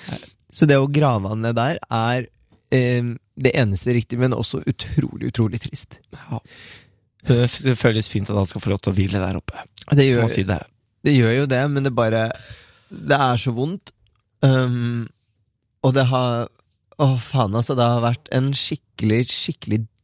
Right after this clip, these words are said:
Speaker 2: drittuke.
Speaker 1: Ja, det er, eh, altså, jeg, jeg har vokst opp med hund og sånn, men jeg har bare, altså, den følelsen av å miste den bikkja man har hatt eneansvar for, på en måte.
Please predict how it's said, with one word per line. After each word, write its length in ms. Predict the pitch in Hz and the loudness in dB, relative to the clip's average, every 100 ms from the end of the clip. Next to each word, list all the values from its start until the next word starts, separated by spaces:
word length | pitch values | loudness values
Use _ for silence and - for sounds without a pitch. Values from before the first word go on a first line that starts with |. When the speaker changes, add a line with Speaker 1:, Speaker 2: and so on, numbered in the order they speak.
| - | 2
Speaker 2:
drittuke. 840 | 151 - - - 104 - - 135 - _ _ - | 2 2 -8 -6 -6 -4 2 2 0 _ _ 2
Speaker 1:
Ja, 160 | 135 117 - - - _ - | 2 2 -4 -10 -14 _ 2
det 100 | 143 | 4
er, 320 | 123 123 127 | 4 2 2
eh, 220 | 127 127 - | 0 0 -2
altså, 220 | - 190 | -2 0
jeg, 200 | 185 - 294 - | -2 -4 -8 -4
jeg 1040 | 151 - - - - - - - _ - 156 | -4 -4 -14 -20 -20 -20 -20 -20 _ 2 2
har 80 | 185 | 2
vokst 440 | 311 - - - | -2 -2 0 0
opp 140 | - | 4
med 160 | 120 127 | 4 4
hund 240 | 151 156 165 | 4 2 2
og 80 | 165 | 2
sånn, 160 | 202 | 2
men 140 | 208 - _ _ - - | 0 -4 _ _ -20 -10
jeg 140 | 165 | -2
har 140 | 165 165 | 0 2
bare, 260 | 170 160 165 | 2 2 2
altså, 280 | 175 160 160 | 0 0 2
den 160 | 160 | 0
følelsen 520 | - 156 117 - - 110 | 0 2 2 0 0 0
av 140 | 123 | 2
å 40 | |
miste 400 | 143 - - 107 107 120 - _ _ - | 0 0 0 0 2 0 -6 _ _ 0
den 240 | 104 113 | 2 2
bikkja 240 | 117 - | 0 0
man 160 | 101 104 | 2 2
har 140 | 117 110 | 2 0
hatt 300 | - - - - _ | -2 -8 -8 -12 _
eneansvar 680 | 139 117 - 87 82 98 98 | 4 4 2 0 0 -2 2
for, 160 | 151 | 0
på 120 | 151 | 0
en 60 | 147 | -2
måte. 220 | - 180 | 0 -2